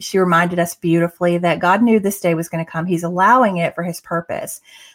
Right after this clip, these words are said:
Many people ask me, "Do you think we're in the end times?" You know, I do.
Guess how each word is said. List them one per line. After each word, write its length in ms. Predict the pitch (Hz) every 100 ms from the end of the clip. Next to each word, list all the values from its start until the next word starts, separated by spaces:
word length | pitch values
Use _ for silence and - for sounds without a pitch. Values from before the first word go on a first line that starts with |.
| _
Many 280 | 196 208 240
people 300 | 247 233 -
ask 340 | 170 180 - 170
me, 160 | 160
"Do 120 | 160
you 100 | 170
think 260 | 175 180 180
we're 100 | 190
in 120 | 180
the 140 | 180 -
end 300 | 175 185 185
times?" 680 | 175 175 165 156 160 - _ _ _ _ _ _ _ _
You 120 | 208
know, 220 | 202 196 -
I 160 | 208
do. 440 | 196 208 262 156